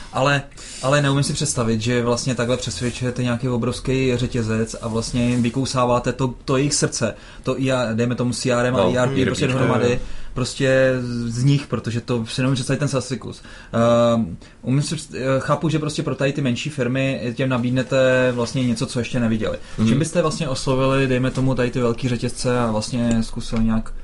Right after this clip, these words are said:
Speaker 1: přetáhnout?
Speaker 2: No, my
Speaker 1: Nebo
Speaker 2: se
Speaker 1: je to
Speaker 2: vlastně
Speaker 1: vlastně
Speaker 2: jako
Speaker 1: dál
Speaker 2: teďka
Speaker 1: vaše
Speaker 2: s nima
Speaker 1: ambice?
Speaker 2: jako bavíme, takže jako
Speaker 1: Aha.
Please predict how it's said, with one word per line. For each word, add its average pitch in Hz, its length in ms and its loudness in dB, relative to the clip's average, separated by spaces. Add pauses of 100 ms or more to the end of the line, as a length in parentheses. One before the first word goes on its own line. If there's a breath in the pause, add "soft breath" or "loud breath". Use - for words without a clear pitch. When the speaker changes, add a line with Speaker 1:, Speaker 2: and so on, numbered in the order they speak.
(180 loud breath)
Speaker 1:
přetáhnout? 117 240 2
Speaker 2:
No, - 0 -
my 113 60 6
Speaker 1:
Nebo 113 80 4
Speaker 2:
se 127 80 6
Speaker 1:
je 135 40 4
to 143 80 4
Speaker 2:
vlastně 147 200 2
Speaker 1:
vlastně 139 160 4
Speaker 2:
jako - 0 -
Speaker 1:
dál 127 160 2
Speaker 2:
teďka 135 140 2
Speaker 1:
vaše 131 100 2
Speaker 2:
s - 40 0
nima 143 200 2
Speaker 1:
ambice? 143 140 4
Speaker 2:
jako 143 460 4
bavíme, 113 480 2
takže 80 260 0
jako 82 200 0
Speaker 1:
Aha. 87 80 4